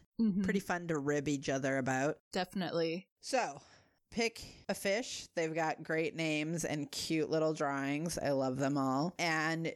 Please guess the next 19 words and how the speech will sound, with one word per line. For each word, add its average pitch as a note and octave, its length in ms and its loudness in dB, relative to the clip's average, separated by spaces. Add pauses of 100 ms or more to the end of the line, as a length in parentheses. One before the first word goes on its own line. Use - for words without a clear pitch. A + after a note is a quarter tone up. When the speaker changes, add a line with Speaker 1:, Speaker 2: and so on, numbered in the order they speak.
Speaker 2:
join F3 280 2
our F#3+ 140 2
team, F3+ 600 -2
or D#3+ 140 2
you D#3+ 140 0
can D#3 240 -4
start D#3 240 0
your D#3 160 2
own, D3+ 260 0
but C#3+ 160 -2
you D3+ 80 -2
can't D3+ 280 -2
really C#3+ 340 2
because C#3 680 0
we D3+ 160 2
will C3+ 260 2
find C#3+ 420 -2
you C#3+ 340 2
and C3 540 0